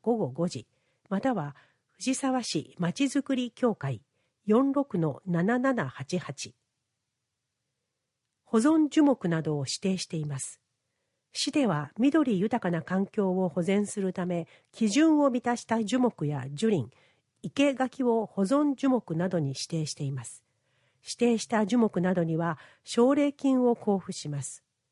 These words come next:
詳細は市のホームページの緑保全課のページへ。問い合わせ、緑保全課。二十八、暮らしの情報ガイド催し。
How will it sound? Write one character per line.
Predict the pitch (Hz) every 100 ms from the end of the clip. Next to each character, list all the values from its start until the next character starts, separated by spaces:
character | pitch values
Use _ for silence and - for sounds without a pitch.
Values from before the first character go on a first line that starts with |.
| _ -
詳 | - 247
細 | 254 247 247
は | 233 220
市 | -
の | 302
ホ | 247 240 247
ー |
ム | 247
ペ | - 247
ー | 196
ジ | 160
の | 156 143 - _
緑 | 247 269 277 180
保 | 139 156
全 | 220 233
課 | 226
の | 220 208
ペ | 170 156
ー |
ジ | 139 139
へ。 | 131 - _ _ _ _ _ _
問 | 214 233
い | 226
合 |
わ | 196
せ、 | 175 180 156 _ _ _ _ -
緑 | 240 285 180
保 | 135 139
全 | 143 123
課。 | 123 117 - _ _ _ _ _ _ _ _ _ _ _ _ _ _ _ _ _ _ _ _ _ _ _ _ _ _ _ _ _ _ _ _ _ _ _ _ _ _ _ -
二 | 240 320
十 | 277 185
八、 | 143 156 - 185 - _ -
暮 | 220
ら | 277
し | -
の | 285 269
情 | 254 247
報 | - 240 220
ガ | 208
イ | 196
ド | 139 143 -
催 | 160 165 185 190
し。 | 175 - 156